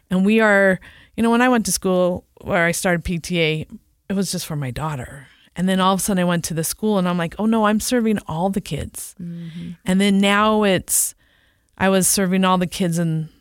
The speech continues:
Speaker 1: the school district. Now it's, I'm serving every kid in the state.
Speaker 2: Mm.
Speaker 1: And so I think that's, as we look at that, it becomes like, I'm here to help and to make every child's potential a reality. And I say,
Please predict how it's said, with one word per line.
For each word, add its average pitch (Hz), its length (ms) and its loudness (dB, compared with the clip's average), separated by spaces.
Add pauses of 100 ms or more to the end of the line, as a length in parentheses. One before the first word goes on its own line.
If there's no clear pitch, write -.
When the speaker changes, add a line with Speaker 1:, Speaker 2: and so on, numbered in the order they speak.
Speaker 1:
the - 100 0
school - 300 -2
district. - 500 -8
Now 214 260 0
it's, - 360 -8
I'm 196 140 0
serving 196 420 -2
every 170 200 -2
kid 160 260 -4
in 147 100 -2
the 143 80 -4
state. - 680 -10 (220)
Speaker 2:
Mm. 170 120 -10 (240)
Speaker 1:
And 180 160 0
so 202 80 2
I 185 80 2
think 233 240 0
that's, 233 180 0
as 185 220 -2
we 180 100 0
look 160 320 -2
at 233 200 -2
that, 262 580 0
it 180 340 -2
becomes 185 560 -2
like, 156 300 -2 (440)
I'm 240 200 0
here 196 260 0
to 160 100 -4
help 143 460 -4 (640)
and 165 280 -2 (140)
to 160 320 0 (1080)
make 190 500 0
every 185 360 0
child's 160 540 -2
potential 160 440 -6
a 151 140 0
reality. 143 540 -2
And 214 120 2
I 240 120 4
say, 214 320 2